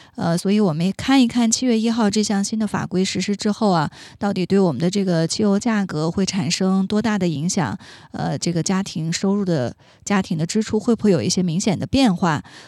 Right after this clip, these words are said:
呃，接下来呢，我们再，呃，来关注一个中国方面的话题，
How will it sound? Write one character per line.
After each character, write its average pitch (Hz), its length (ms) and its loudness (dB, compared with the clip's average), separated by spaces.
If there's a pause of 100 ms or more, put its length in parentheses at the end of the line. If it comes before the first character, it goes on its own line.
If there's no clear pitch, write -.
(140)
呃， 214 200 4
接 285 160 2
下 311 100 0
来 240 180 4
呢， 240 100 6
我 202 140 6
们 170 120 0
再， 202 540 4 (360)
呃， 175 120 -4
来 175 160 4
关 208 240 4
注 196 220 2
一 170 120 2
个 180 360 2
中 208 200 0
国 180 160 2
方 196 200 2
面 202 180 2
的 165 80 2
话 196 260 2
题， 160 460 -4